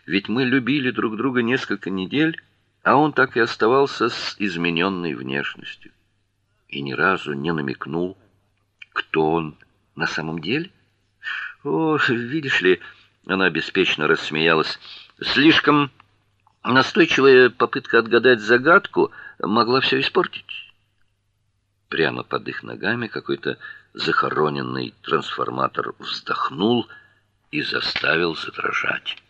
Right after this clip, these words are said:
землю. Глава вторая. Игра в кораблики.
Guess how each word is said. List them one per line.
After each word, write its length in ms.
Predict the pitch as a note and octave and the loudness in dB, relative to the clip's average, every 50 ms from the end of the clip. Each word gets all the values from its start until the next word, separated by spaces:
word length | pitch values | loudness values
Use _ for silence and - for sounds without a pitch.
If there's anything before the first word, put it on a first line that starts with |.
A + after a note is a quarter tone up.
| _ _ _ _ - | _ _ _ _ -16
землю. 680 | - - - - - - - - - - - - - - _ _ _ _ _ _ _ _ _ _ _ _ _ _ _ _ _ _ _ _ _ _ _ _ _ _ _ _ _ _ _ _ _ _ _ | -14 -8 -6 -6 -6 -6 -6 -8 -8 -6 -6 -8 -8 -10 _ _ _ _ _ _ _ _ _ _ _ _ _ _ _ _ _ _ _ _ _ _ _ _ _ _ _ _ _ _ _ _ _ _ _
Глава 380 | - - - G2 G#2+ G#2 G2+ F#2+ | -6 0 6 6 8 10 10 8
вторая. 540 | - - - E2+ E2 F#2+ G#2 B2 E3+ G3+ - _ _ _ _ _ _ _ _ _ _ _ _ _ _ _ _ | 6 6 4 6 8 8 8 8 6 4 2 _ _ _ _ _ _ _ _ _ _ _ _ _ _ _ _
Игра 640 | - G2 F2+ C2+ C#2 E2+ E2 G2+ A2+ B2 C3+ C3 - - | -2 -2 0 2 4 6 8 8 8 8 6 4 0 -6
в 180 | - - - - | -12 -12 -12 -4
кораблики. 720 | - - G2+ - E2+ D2+ B1+ - G#1+ - - - - A#1+ | 0 2 4 4 4 4 4 0 -4 -10 -10 -12 -12 -12